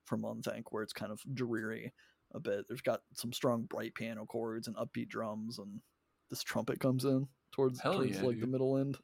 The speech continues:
Speaker 1: and whew, it hits, and it's fucking phenomenal. I love it.
Speaker 2: Yeah, this, uh, that, those horns, like, they, they get me after, like,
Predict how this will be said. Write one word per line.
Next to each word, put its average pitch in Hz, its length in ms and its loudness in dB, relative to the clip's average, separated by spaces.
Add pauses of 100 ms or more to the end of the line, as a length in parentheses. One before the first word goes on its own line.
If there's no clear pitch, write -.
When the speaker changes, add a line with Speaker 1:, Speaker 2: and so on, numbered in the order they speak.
Speaker 1:
and - 200 -6 (140)
whew, 403 200 12 (180)
it 131 120 6
hits, - 360 0 (140)
and 120 120 -2
it's 110 100 -8 (220)
fucking 120 420 -2 (460)
phenomenal. 104 580 -2 (160)
I 120 60 -2
love 107 200 0
it. 117 100 -4 (640)
Speaker 2:
Yeah, 110 320 -4 (260)
this, - 300 0
uh, 113 360 2 (680)
that, 139 300 6
those 156 160 8
horns, 190 680 4 (480)
like, 120 440 2 (1120)
they, 160 580 6
they 135 160 4
get 117 440 4
me 107 360 0 (200)
after, 135 380 8
like, 127 440 4